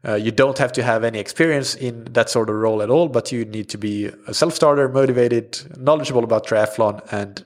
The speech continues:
service-minded. And remember, it's a remote job. You can do it from anywhere in the world, and the hours are flexible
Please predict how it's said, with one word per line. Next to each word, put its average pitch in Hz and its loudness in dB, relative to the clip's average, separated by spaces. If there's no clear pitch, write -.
service-minded. 101 -2
And 104 -8
remember, 165 2
it's - 0
a 147 4
remote 135 2
job. 117 4
You - -12
can 117 -6
do 113 -2
it 101 -6
from 107 -10
anywhere 143 4
in 123 -4
the 113 4
world, 107 2
and 107 -6
the 110 -4
hours 110 2
are 104 2
flexible 101 -2